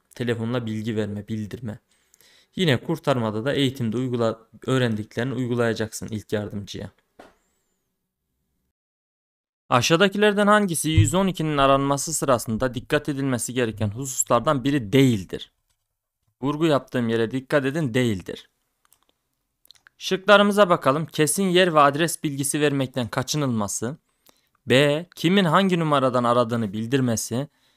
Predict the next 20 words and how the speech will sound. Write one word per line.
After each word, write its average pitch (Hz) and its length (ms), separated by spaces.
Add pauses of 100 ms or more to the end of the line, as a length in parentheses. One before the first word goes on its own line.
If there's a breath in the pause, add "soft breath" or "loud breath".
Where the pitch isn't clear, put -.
(220)
C. 131 120
Yüz 165 420
on 202 120
iki 185 180
merkezi 139 460
tarafından 127 480
sorulan 131 440
sorulara 117 480
net 113 320
bir 156 60
şekilde 151 460
cevap 131 360
verilmesi. 160 600 (540 soft breath)
D. 160 320
Herhangi 151 520
bir 131 60
ilk 143 260
yardım 123 300
uygulaması 139 600
yapıldıysa 147 840